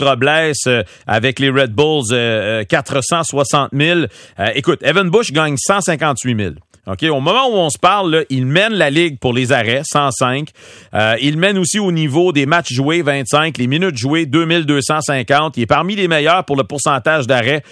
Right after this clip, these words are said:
à soixante et onze virgule neuf et les blanchissages, il y en a sept. Là, l'année passée, il a connu une saison à oublier. Joel Batz arrive, euh, et là, ben, ça a transformé Evan Bush. Écoute, il a connu, euh,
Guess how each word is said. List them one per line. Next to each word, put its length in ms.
à 120
soixante 400
et 100
onze 160
virgule 340
neuf 220
et 80
les 100
blanchissages, 640
il 60
y 40
en 100
a 80
sept. 380
Là, 320
l'année 260
passée, 380
il 80
a 60
connu 200
une 100
saison 300
à 40
oublier. 520
Joel 380
Batz 320
arrive, 520
euh, 240
et 120
là, 180
ben, 160
ça 160
a 60
transformé 840
Evan 260
Bush. 380
Écoute, 240
il 60
a 40
connu, 220
euh, 500